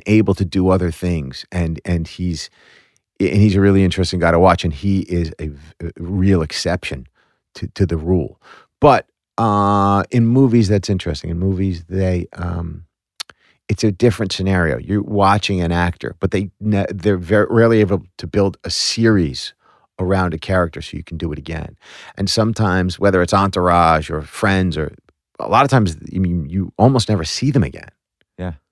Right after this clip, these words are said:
Speaker 1: Let alone in their own series, you know. And then every now and then they'll go on to, George Clooney was a guy, character, you know. Every now and then, there are plenty of exceptions to every rule. But as a rule, y-, y-,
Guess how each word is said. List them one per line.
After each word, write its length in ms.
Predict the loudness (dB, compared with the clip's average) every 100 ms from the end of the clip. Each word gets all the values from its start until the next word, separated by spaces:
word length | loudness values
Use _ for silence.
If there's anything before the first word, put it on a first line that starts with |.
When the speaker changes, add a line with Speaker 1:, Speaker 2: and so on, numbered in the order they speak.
| _ 2
Speaker 1:
Let 180 | 4 6
alone 480 | 4 4 4 2
in 120 | 0 2
their 160 | 4
own 180 | 2 0
series, 720 | -2 2 4 4 0 -12 -10
you 180 | -2 0
know. 220 | 0 -2 -4
And 160 | 2
then 100 | 4 6
every 220 | 6 6
now 220 | 6 4
and 80 | 4
then 160 | 4 4
they'll 120 | 4
go 220 | 6 4
on 320 | 6 4 4
to, 200 | 2 2
George 320 | 4 6 4 4
Clooney 360 | 6 8 8
was 140 | 6 4
a 60 |
guy, 300 | 4 2 2
character, 420 | 0 0 2 0 2
you 100 | 2
know. 100 | 2 -4 -8 2
Every 200 | 4 6
now 200 | 6 4
and 80 | 4
then, 120 | 4
there 100 | 4
are 40 |
plenty 340 | 2 2 2 4
of 80 | 0
exceptions 480 | 2 2 2 -2
to 60 | -2
every 200 | -2 -2
rule. 500 | 2 4 4 2 -6 -20 -20 -14 -6
But 120 | -4 2
as 200 | 4 4
a 60 |
rule, 640 | 2 4 4 4 4 0 -6 _ -18
y-, 80 | -18 _ _
y-, 120 | -20